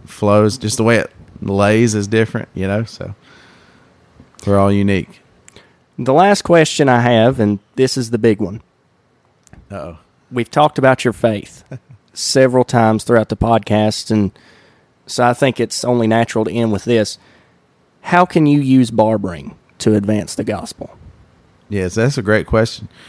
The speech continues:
Speaker 1: And that's one thing I love about barbering is because, you know, like I say, you meet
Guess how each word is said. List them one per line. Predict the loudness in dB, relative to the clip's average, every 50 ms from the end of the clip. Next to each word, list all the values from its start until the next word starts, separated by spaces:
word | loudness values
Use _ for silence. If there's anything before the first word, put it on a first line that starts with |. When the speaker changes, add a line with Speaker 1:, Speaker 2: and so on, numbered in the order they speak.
| -20 -12 -4
Speaker 1:
And | 0 2 2 4
that's | 4 2 0 -2 -6 -6
one | -2 0 2 2 4 2 2
thing | 0 0 0 0 2 0
I | 0 0
love | 0 0 2 0 0 0
about | 0 0 0 0 -2 -4 _ _ _
barbering | -6 -2 0 2 2 2 2 0 -2 -2 -2
is | -2 -2 -2
because, | -2 -2 0 0 -2 -2 -2 -6 -8 -12 -14 _ _
you | -6 -4 -2
know, | -2 -4 -6 -8 -10 -14 _ _ _ _ _
like | -6 -4 -2 -2 -2 -2
I | -4
say, | -2 -2 0 0
you | 0 0 2
meet | 2 2 2 2 0 -2